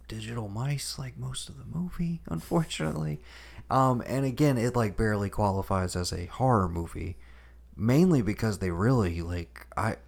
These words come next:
I thought the only way to really go after the Jim Henson witches in the original is to, like,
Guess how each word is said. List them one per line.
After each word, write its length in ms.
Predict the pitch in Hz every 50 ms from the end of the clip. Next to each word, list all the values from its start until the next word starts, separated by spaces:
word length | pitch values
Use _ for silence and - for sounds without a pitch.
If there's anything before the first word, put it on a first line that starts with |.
| - - -
I 160 | - 123 135
thought 460 | - - 131 117 113 107 98 - - - - - - - - - - - - - - - - - - - - - - - - - -
the 100 | - 117
only 220 | 131 147 160 160 143
way 260 | 120 120 135 135 120
to 80 | 117 113
really 300 | 107 123 131 123 110 90
go 260 | 87 107 113 113 107
after 240 | 107 104 95 - 95
the 140 | 85 90
Jim 300 | 85 82 104 107 107 101
Henson 500 | 98 104 107 107 101 - - 95 95 92
witches 600 | 90 98 101 - - - 95 92 90 85 - - -
in 140 | - 101 98
the 100 | 95 90
original 680 | 85 76 87 101 98 - - 85 82 80 80 80 78 - - -
is 200 | - 87 87 -
to, 120 | - - 87
like, 280 | 82 82 80 80 -